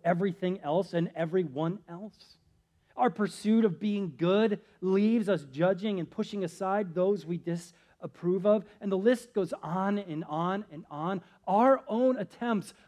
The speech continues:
by our own strength, trying to overcome the bro-, brokenness and imperfection in our lives,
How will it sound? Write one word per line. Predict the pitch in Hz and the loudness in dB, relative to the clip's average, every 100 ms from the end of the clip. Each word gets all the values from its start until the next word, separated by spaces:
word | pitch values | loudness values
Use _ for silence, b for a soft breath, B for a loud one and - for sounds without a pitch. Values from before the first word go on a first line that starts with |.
| - | 2
by | 220 233 | 2 4
our | 214 202 196 | 4 4 4
own | 233 262 285 | 4 2 2
strength, | 226 - 196 - 254 269 202 - b | -2 -8 -18 -4 -2 -2 -4 -8 b
trying | - 254 277 | -4 0 0
to | 269 | 0
overcome | - 240 233 247 - 247 262 233 | 2 2 4 0 0 -4 -2 0
the | 185 | -2
bro-, | 196 240 247 254 226 - | 0 2 4 2 0 -2
brokenness | 196 269 240 220 202 196 | 4 4 4 -2 -2 -4
and | 220 | -4
imperfection | 254 240 254 - 254 - 240 | 2 2 2 0 -6 -4 -6
in | 214 | -4
our | 196 180 | -2 0
lives, | 220 262 220 | 4 4 2